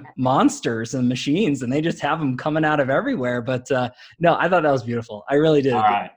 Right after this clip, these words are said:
Speaker 1: From the bottom of my heart, I thought, I thought everything was absolutely fantastic, and your messaging was, was super clear and crisp, and, and really motivational to the people that are out there to really accelerate their business, to really grow and scale. And that's this audience right here. So, um,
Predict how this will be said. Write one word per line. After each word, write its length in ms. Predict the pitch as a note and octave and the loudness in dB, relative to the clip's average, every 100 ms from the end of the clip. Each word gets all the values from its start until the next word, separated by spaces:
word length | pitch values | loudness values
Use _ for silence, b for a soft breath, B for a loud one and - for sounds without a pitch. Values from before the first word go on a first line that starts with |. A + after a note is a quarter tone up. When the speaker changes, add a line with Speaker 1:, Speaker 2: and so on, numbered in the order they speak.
| _ | _
Speaker 1:
From 80 | D3+ | -4
the 60 | D3+ | 2
bottom 240 | E3 E3 | 4 4
of 40 | |
my 40 | D3 | 2
heart, 240 | C#3+ C#3 | 2 0
I 80 | C3 | 0
thought, 220 | C#3 D3 B B - | 0 -2 B B -4
I 60 | |
thought 180 | D3+ D#3+ | 0 0
everything 300 | D#3+ D#3 D3+ | 0 0 -2
was 120 | C3 | -2
absolutely 380 | C#3+ D3 - C3+ | -2 -4 -4 -6
fantastic, 520 | C3 B2 B2+ B2+ B2+ - | -4 -4 -4 -4 -8 -6
and 100 | C#3 | -4
your 100 | C3 | -2
messaging 480 | C#3 D3 D3+ C#3 C3+ | -2 -4 -6 -8 -8
was, 200 | B2 - B2+ | -8 -10 -18
was 120 | A#2 | -14
super 240 | E3 D#3 B2 | -12 -12 -10
clear 240 | C3 B2 | -6 -4
and 60 | A2+ | -6
crisp, 320 | - A#2+ A#2 A#2+ | -6 -6 -6 -10
and, 100 | A2+ | -14
and 140 | B2+ B2 | -12 -4
really 200 | C#3+ C#3 | -2 -2
motivational 640 | B2 B2+ A#2+ A#2 - A#2 | -2 -2 -4 -10 -12 -18
to 60 | A2 | -18
the 80 | A2 | _
people 260 | B2+ A#2+ A#2 | -20 -12 -10
that 100 | A2 | -8
are 60 | |
out 120 | A2+ A2 | -10 -12
there 80 | A2 | -20
to 60 | G#2+ D3 E3 | _ _ -10
really 360 | G3 F#3+ E3+ | -6 -4 -6
accelerate 680 | C#3 - - C3 C3 B2 A#2 | -8 -14 -8 -4 -2 -4 -4
their 80 | A2 | -8
business, 340 | G2+ G#2 _ - | -8 -12 _ -18
to 80 | C#3 | -10
really 200 | D3+ D3+ | -10 -10
grow 440 | A#2 A#2 A#2+ A#2 | -10 -6 -4 -4
and 120 | G#2+ | -8
scale. 400 | G#2+ - A2 A#2 A#2 | -16 -14 -8 -8 -8
And 140 | A2+ A2+ | -10 -8
that's 260 | C3+ - | -10 -12
this 180 | B2 - | -18 -12
audience 340 | A2 A2 G#2+ A2 | -10 -10 -12 -14
right 140 | G#2 | -10
here. 160 | B2 A#2 | -8 -6
So, 220 | C3 A2+ b b b _ B2+ | -6 -6 b b b _ -6
um, 200 | B2 | -6